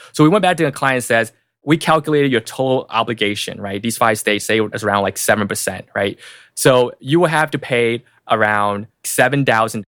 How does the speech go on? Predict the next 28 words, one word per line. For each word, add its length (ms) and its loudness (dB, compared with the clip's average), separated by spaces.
I 100 -4
just 180 -6
call, 140 0
like, 160 0
forty-two 440 0
thousand 240 2
dollar 200 0
tax 320 -6
bill 160 -8
to 60 -14
these 120 -10
five 220 -6
states 240 -10
if 220 0
you 100 2
cross 260 0
that 160 -2
threshold 360 -4
mark. 320 -18
Now, 320 0
is 160 2
it 140 4
worth 340 2
that 180 -2
tax 320 -4
bill 400 -2
to 120 -4
keep 420 -2